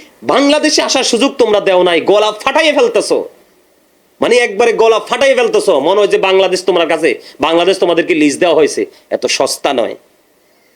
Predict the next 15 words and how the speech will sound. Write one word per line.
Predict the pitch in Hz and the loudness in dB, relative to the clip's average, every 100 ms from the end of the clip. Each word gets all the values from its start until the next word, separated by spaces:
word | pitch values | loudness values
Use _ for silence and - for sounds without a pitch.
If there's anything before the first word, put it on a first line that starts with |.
| _ _ | _ _
চুপ | - 185 - | 0 0 -2
থাকার | 156 160 180 | -6 -2 -2
নামই | 135 139 170 | 0 0 -2
কিন্তু | 175 190 180 | 0 0 2
দুর্বল | 160 147 151 | 2 2 0
নয়, | 143 147 165 131 - - _ _ _ _ _ | 0 0 0 -2 -6 -14 _ _ _ _ _
চুপ | - 151 147 151 | -2 0 0 -4
থাকার | 139 156 147 | -6 -4 -2
পিছনে | 147 - 160 | -2 0 0
কিন্তু | 143 147 135 | 0 -2 0
আরো | 131 | 0
অনেক | 127 139 151 | 2 0 0
কিছুই | 160 - 185 269 480 - - - - - - | -2 0 2 2 -2 -4 -20 -20 -20 -12 -6
আছে, | 135 - 139 107 | -4 0 0 0
থাকে। | - 160 175 127 | -4 -4 0 0